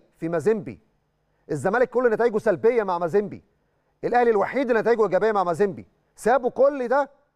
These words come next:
وماسكين في لقطه السوليه وصوره لمحمد عبد المنعم. لا الكلام اللي اتقال هنا صح ولا الكلام اللي اتقال هنا صح، بس هو الهدف انك ترمي، ترمي بس ايه؟ تراب على التورتايه. مكسب مهم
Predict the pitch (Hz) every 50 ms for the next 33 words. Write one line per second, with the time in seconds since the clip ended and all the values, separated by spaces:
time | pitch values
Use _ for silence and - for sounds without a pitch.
0 | _ _ 151 180 208 196 - - 254 269 262 220 - _ 208 226 247 233 208 -
1 | 165 - - 202 202 240 254 269 262 247 - _ _ _ _ _ _ _ 123 175
2 | 175 - 262 302 320 302 254 202 185 190 165 - 226 233 214 196 175 151 135 165
3 | 160 165 160 135 104 90 _ _ _ _ _ _ _ _ _ _ _ _ _ _
4 | _ _ _ _ 143 233 262 - - 247 262 240 226 214 254 226 233 247 226 -
5 | 254 247 - - - _ _ _ _ _ 139 196 240 254 240 - 220 220 233 226
6 | 208 196 208 196 196 190 175 - 190 156 - - _ _ _ _ _ _ _ _
7 | _ _ _ _ _ _ _ 160 156 - 214 214 240 220 190 220 - 285 269 -
8 | _ _ _ - 170 175 180 185 - - _ 226 254 302 285 285 311 330 240 _
9 | _ _ _ _ _ _ _ _ _ _ _ _ _ _ _ _ _ - 240 269
10 | 262 226 202 233 247 - - 226 220 233 247 226 _ _ _ _ _ _ _ _
11 | - 202 220 269 294 285 - _ _ _ _ - 170 196 196 - - 190 160 _
12 | 190 170 131 98 - _ _ _ _ _ _ _ _ _ _ _ _ _ _ _
13 | _ _ _ _ _ _ - 240 277 - - 247 202 190 185 190 226 269 311